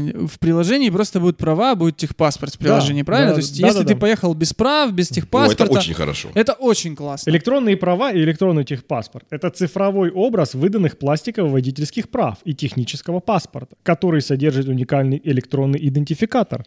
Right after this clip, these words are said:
Speaker 2: Q R-код.
Speaker 3: Кстати, <laughs> это уникальный такой.
Speaker 2: Проще говоря, для тебя.
Speaker 3: У меня?
Speaker 2: В специальном приложении на вашем смартфоне будут храниться ваши документы.
Speaker 1: Короче, это
Speaker 3: Потрясающе.
Speaker 1: просто офигенная новость, потому что я вот, э, это,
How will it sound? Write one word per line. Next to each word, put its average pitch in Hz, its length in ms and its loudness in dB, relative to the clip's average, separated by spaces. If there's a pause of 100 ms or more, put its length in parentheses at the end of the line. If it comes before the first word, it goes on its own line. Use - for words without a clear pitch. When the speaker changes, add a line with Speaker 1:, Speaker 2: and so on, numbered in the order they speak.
Speaker 2:
Q 135 240 0
R-код. 123 540 -2 (640)
Speaker 3:
Кстати, - 320 -18 (180)
<laughs> 90 160 -4
это 95 300 0
уникальный 110 640 2
такой. 95 260 -2
Speaker 2:
Проще 302 260 2
говоря, 151 540 -2 (540)
для 156 140 2
тебя. 131 420 0 (340)
Speaker 3:
У - 60 -10
меня? 87 320 2 (180)
Speaker 2:
В - 60 -20
специальном 196 380 2
приложении 190 360 2
на 180 80 2
вашем 175 200 -2
смартфоне 185 380 0
будут 160 160 0
храниться 170 220 2
ваши 135 160 0
документы. 113 500 -4 (680)
Speaker 1:
Короче, 208 260 4
это 208 100 4
Speaker 3:
Потрясающе. 196 220 2
Speaker 1:
просто 185 260 2
офигенная 165 420 2
новость, 262 300 2
потому 175 240 -2
что - 160 -2
я 170 120 2
вот, 165 240 0
э, 147 580 2
это, 165 300 0